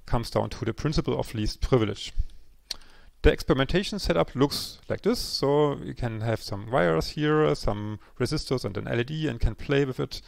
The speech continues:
And, um, this is all a lot of fun. And by the way, this board, what you see here is this, uh, Pine, uh, A sixty-four L T S board, which is, which mirrors basically the PinePhone hardware and is also, uh, uh,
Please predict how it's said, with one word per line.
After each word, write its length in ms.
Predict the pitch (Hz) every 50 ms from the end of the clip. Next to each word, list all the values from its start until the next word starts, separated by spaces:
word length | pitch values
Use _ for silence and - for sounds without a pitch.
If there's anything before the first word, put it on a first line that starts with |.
| - - - - - - -
And, 480 | - 120 120 120 120 127 131 120 - - -
um, 340 | 117 113 113 113 107 107 107
this 300 | 117 110 - - - - - -
is 120 | 131 -
all 320 | - 104 95 98 101 110 - -
a 80 | - 120
lot 120 | 107 101
of 60 | -
fun. 320 | - - - 101 90 - - - - - - - - - - - - - - - - - - - - - - - - - _ _ _ _ _ _ _ _ _
And 180 | - 123 123 -
by 100 | - 127
the 60 | 135 131
way, 220 | 139 156 165 - - -
this 140 | - 143 -
board, 240 | - - 170 196 185
what 180 | 156 131 - -
you 60 | 123
see 280 | - - - 156 156
here 200 | 151 175 196 214
is 240 | 208 - 147 - -
this, 260 | - 120 113 - -
uh, 320 | - 120 120 117 117 120 123 -
Pine, 640 | - - - 135 147 151 156 156 156 156 156 156 - -
uh, 140 | 127 131 131 -
A 420 | - 131 135 143 143 143 147 156 147
sixty-four 920 | - - - - 151 - - - 143 135 - - - - 127 127 131 - -
L 140 | 123 143
T 220 | - - - 143 -
S 140 | 165 - -
board, 340 | - 165 160 165 165 - - - - - - -
which 160 | - 135 - 139
is, 140 | 131 - - - - -
which 200 | 143 - - -
mirrors 400 | - 139 175 185 170 170 170 -
basically 420 | - - 120 117 - - - 113 107
the 80 | 113
PinePhone 380 | - - - 113 110 - 131 107
hardware 300 | 98 101 104 101 107 104
and 100 | 107 101
is 100 | - -
also, 460 | 110 107 107 - - 110 101 104 117 - - - - - - - -
uh, 160 | - 117 110 117 -
uh, 300 | - 110 107 107 107